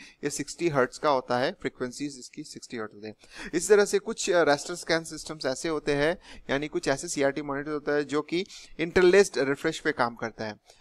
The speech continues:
तो इसमें लिए क्या होता है basically use for slower refreshing यानी जिसको हमको रिफरेंसिंग यानी स्लोअर रिफरेंसिंग यानी जो स्लोअर, अ, काम करते हैं। तो इसमें क्या होता है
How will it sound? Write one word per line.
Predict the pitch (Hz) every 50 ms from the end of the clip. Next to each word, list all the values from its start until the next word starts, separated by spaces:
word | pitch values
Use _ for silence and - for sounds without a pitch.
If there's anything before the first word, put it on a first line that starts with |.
| _ _ _ -
तो | 180 185 190 190 -
इसमें | - 156 156 - 175 180 185
लिए | 190 185 190 190
क्या | 180 - 175 170
होता | 170 165 180
है | 175 147
basically | 147 143 - - - 165 170 175 170 156
use | 156 156 - - 175
for | 175 190 185 -
slower | 170 156 156 156 151
refreshing | 143 131 - - 139 123 - - 117 113
यानी | 117 131 139 156 165 156
जिसको | 127 131 - - - 165 170 190 - - - - - - -
हमको | 139 147 139 - 170 170 165
रिफरेंसिंग | 156 151 - - 160 151 151 - - 127 123 127
यानी | 135 143 156 156
स्लोअर | - - 175 175 185 185
रिफरेंसिंग | 170 170 - 175 165 147 160 165 165
यानी | 160 156 160 160
जो | 147 165 165
स्लोअर, | 151 - - 160 160 170 170 -
अ, | - - 127 139 139 139
काम | 135 - 120 123 123
करते | - 127 117 113 - 117
हैं। | 113 113 113
तो | - - 147
इसमें | 147 139 - 160 165
क्या | 160 180 170
होता | 165 160 - 165 156
है | 160 175